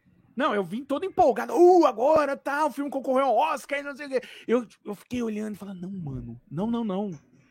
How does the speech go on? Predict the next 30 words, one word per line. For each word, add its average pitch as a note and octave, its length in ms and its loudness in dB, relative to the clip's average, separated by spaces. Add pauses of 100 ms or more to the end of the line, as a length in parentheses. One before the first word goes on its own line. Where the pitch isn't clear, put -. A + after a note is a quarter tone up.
(800)
É, E3 680 -2
é, - 260 -12
é - 20 -8
porque, E3+ 260 -4
ó, C4+ 220 -2 (140)
o D3 140 -18
seguinte, A#3 460 -6
Barry F#3+ 180 -2
Lyndon, A3 280 -8
ele C4 100 -8
se - 160 -18
ferrou G#3+ 320 -2
porque B3+ 160 -12
ele A#3+ 100 -8
quis B3+ 300 -10
botar G#3+ 340 -2
num G#3 140 -4
cast G#3+ 420 -4
e A#3 40 -6
ele A3+ 60 -12
falou, G#3 180 -6
"Vou G#3 100 -2
botar G#3 240 -6
qualquer G3+ 280 -8
ator G#3 280 -8
que - 60 -14
eu G3+ 40 -14
sei G3+ 160 -14
dirigir." F3 360 -12
Cara, E3 420 -6